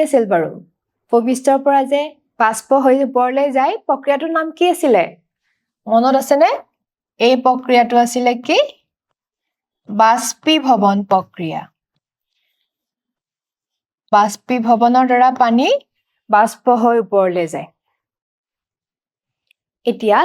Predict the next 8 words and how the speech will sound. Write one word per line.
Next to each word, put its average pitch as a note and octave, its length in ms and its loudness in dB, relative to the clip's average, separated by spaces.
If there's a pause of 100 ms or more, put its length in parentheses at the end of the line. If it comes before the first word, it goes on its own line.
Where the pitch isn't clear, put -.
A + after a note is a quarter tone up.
(120)
তৃতীয় B3+ 340 2
প্ৰশ্নটো G#3+ 480 -2
চোৱা, - 180 -10 (1200)
পানী C#4 260 2 (100)
দূষিত D#4 300 2 (120)
হোৱাৰ C#4+ 260 2
এটা C4 140 0 (120)
কাৰণ G#3+ 220 2